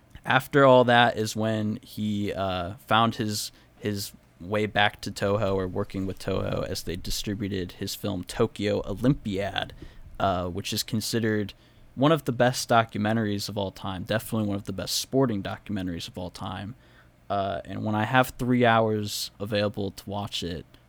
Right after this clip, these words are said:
I'm definitely going to check it out. <laughs> It was during this prime period from the fifties to sixties, uh, where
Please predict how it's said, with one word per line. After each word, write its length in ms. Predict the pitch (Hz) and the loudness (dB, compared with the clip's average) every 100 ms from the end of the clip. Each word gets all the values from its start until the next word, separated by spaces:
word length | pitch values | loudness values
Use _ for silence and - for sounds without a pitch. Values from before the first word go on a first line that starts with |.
| _ 110 | _ -4
I'm 80 | |
definitely 400 | 107 110 - 104 | 0 0 -2 -4
going 260 | 101 104 101 | -4 -4 -6
to 100 | - | -8
check 300 | - 104 - | -6 -6 -6
it 80 | - | -6
out. 300 | 101 - - - - - - | -6 -6 -8 -4 -2 2 6
<laughs> 100 | 220 - - - - - | 6 4 -18 -20 -20 -8
It 200 | 127 131 | -2 0
was 180 | 131 127 | 0 2
during 300 | 147 156 151 | 4 6 6
this 160 | 139 - | 2 0
prime 480 | - 127 127 123 | 0 4 6 4
period 500 | 127 127 120 113 107 | 2 2 2 2 0
from 220 | - 107 104 | -4 -4 -4
the 40 | |
fifties 520 | - 110 - 113 113 | -4 -6 -6 -8 -8
to 100 | - | -8
sixties, 800 | - 104 - - 104 104 98 - - - _ - | -6 -6 -6 -6 -4 -2 -4 -8 -16 -20 _ -8
uh, 420 | 101 98 92 87 78 - - - - - | -2 0 2 0 -4 -10 -20 -18 -18 -16
where 580 | - 104 107 104 101 90 | -4 0 2 2 2 0